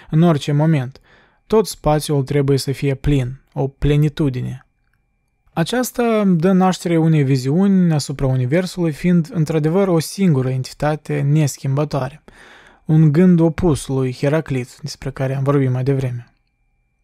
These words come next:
Totul este unul. Ceea ce apare ca schimbare sau mișcare este ceva care se întâmplă într-un sistem închis și neschimbat. În mod surprinzător, poate, este foarte asemănător cu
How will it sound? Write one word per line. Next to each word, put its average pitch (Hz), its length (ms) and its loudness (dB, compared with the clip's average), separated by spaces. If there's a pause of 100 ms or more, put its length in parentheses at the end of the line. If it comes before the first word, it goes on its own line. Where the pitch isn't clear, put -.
(140)
Totul 214 360 2
este 180 260 2
unul. 131 520 0 (840)
Ceea 185 300 0
ce 139 140 -2
apare 190 400 0
ca 143 120 -4
schimbare 160 540 0
sau 139 180 -4
mișcare 175 520 0
este 160 280 0
ceva 143 340 -2
care 165 200 -4
se - 160 -10
întâmplă 160 480 -2
într-un 135 300 -2
sistem 143 440 -2
închis 139 420 -2
și - 160 -8
neschimbat. 139 680 -2 (1200)
În 160 100 2
mod 214 180 4
surprinzător, 139 920 0 (120)
poate, 135 500 -4 (260)
este 214 380 2
foarte 196 420 0
asemănător 139 640 -2
cu 180 240 0